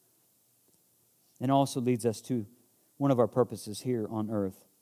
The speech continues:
The next line says this in verse eleven, "Give us today our daily bread." There too is an opportunity for us to respond to God,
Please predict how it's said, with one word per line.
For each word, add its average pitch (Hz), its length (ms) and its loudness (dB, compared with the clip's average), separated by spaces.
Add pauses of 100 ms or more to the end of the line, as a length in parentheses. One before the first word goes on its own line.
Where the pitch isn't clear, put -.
The 131 80 -4
next 135 260 2
line 120 220 0
says 113 240 -4
this 120 180 0
in 110 80 -6
verse 117 200 0
eleven, 107 380 -2 (760)
"Give 151 200 8
us 151 200 2
today 123 400 4
our 104 180 -6
daily 98 240 -2
bread." 90 320 -10 (2250)
There 147 180 6
too 143 420 0
is 113 120 -6
an 135 80 2
opportunity 127 580 -2
for 131 240 -8
us 117 160 -6
to 110 240 -8 (220)
respond 131 680 -2
to 131 120 -6
God, 104 460 -4